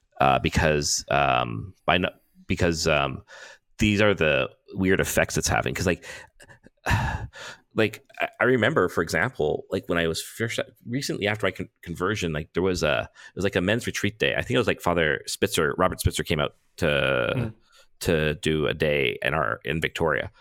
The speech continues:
Speaker 1: And there was, like, a hundred fifty guys there, right? And there was
Speaker 2: Mm-hmm.
Speaker 1: no one talking about, like, any of these masculine, masculinity crises there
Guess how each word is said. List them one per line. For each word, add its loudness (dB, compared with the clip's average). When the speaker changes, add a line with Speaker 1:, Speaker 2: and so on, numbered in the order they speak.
Speaker 1:
And 4
there 2
was, 0
like, -2
a 2
hundred 2
fifty -6
guys 2
there, -2
right? -2
And 2
there 4
was 4
Speaker 2:
Mm-hmm. 4
Speaker 1:
no 4
one 2
talking 4
about, 2
like, -2
any 2
of 0
these -4
masculine, 0
masculinity 0
crises -2
there -8